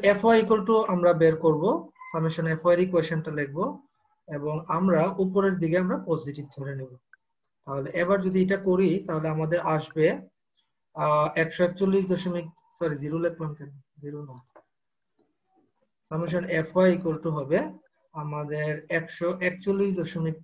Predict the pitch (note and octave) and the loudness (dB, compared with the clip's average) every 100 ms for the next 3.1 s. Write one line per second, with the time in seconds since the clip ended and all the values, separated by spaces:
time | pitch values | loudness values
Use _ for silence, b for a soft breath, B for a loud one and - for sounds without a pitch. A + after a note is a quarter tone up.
0 | - E3+ C#3+ E3+ C4+ - _ _ _ _ | -2 0 2 0 -4 -12 _ _ _ _
1 | _ - _ _ _ _ _ D#3 E3 D#3+ | _ -20 _ _ _ _ _ -4 -4 4
2 | F3 F3 A#3+ C4+ D#3+ D#3 D3 C#3+ D#3 - | 4 4 -2 -2 0 0 0 -4 -6 -6
3 | C3+ | -12